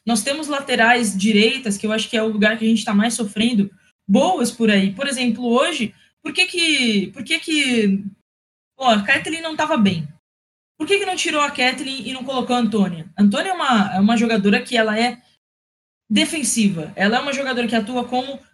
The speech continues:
lateral e como zagueira. No São Paulo, ela atuou, ela atuou o tempo todo que trabalhou dentro do São Paulo, ela era lateral. Por vezes ela foi zagueira.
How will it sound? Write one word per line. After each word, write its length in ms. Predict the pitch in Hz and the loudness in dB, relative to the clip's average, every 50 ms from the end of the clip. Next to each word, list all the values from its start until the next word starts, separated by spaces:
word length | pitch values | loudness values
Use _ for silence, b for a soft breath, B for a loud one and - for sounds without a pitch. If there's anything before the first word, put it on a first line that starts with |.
| _ _ | _ _
lateral 400 | 220 240 247 233 233 226 240 240 | -2 0 0 0 2 2 2 2
e 60 | 233 - | 0 -2
como 180 | 247 240 240 220 | -2 0 2 2
zagueira. 480 | 226 220 202 190 196 185 180 170 170 | 4 4 4 4 2 0 -2 -2 -2
No 120 | 185 220 214 | 0 0 0
São 220 | - - 247 226 | 0 0 0 0
Paulo, 340 | - 226 240 285 320 320 269 | 2 4 2 2 2 0 0
ela 160 | 233 226 226 | 2 2 2
atuou, 360 | 226 220 254 214 247 262 - | 0 -2 -4 -4 -4 -2 -2
ela 220 | 214 208 208 220 226 | -2 -2 -2 -2 -4
atuou 440 | 214 240 247 226 233 262 285 - | -4 -2 0 2 2 2 2 -2
o 60 | 226 202 | -6 -8
tempo 220 | 240 285 302 - | -8 -10 -12 -12
todo 140 | - - 208 | -10 -10 -8
que 100 | 233 226 | -8 -6
trabalhou 580 | 202 247 254 233 226 233 233 226 262 311 302 | -2 0 2 2 4 4 4 4 2 0 0
dentro 240 | 240 240 226 220 - | 0 0 0 0 0
do 60 | 220 | -2
São 220 | 202 - 226 214 202 | -4 -2 0 0 0
Paulo, 340 | 220 214 233 240 254 b b b b - | 0 0 -2 -2 -4 b b b b -6
ela 220 | 214 226 240 220 | -2 0 2 4
era 220 | 226 254 262 262 247 | 4 4 2 2 2
lateral. 500 | 226 208 202 214 196 190 180 175 170 - | 0 0 2 2 2 2 2 0 -4 -6
Por 180 | 247 247 240 202 | -4 -2 0 2
vezes 400 | 208 240 277 339 302 254 240 226 | 4 4 2 2 -2 -2 -2 0
ela 200 | 240 233 226 202 | 0 2 0 0
foi 280 | - 220 220 214 214 | -2 -2 -2 -2 0
zagueira. 580 | 196 202 202 196 190 190 180 170 170 165 165 | 0 0 2 2 2 0 -2 -4 -6 -10 -12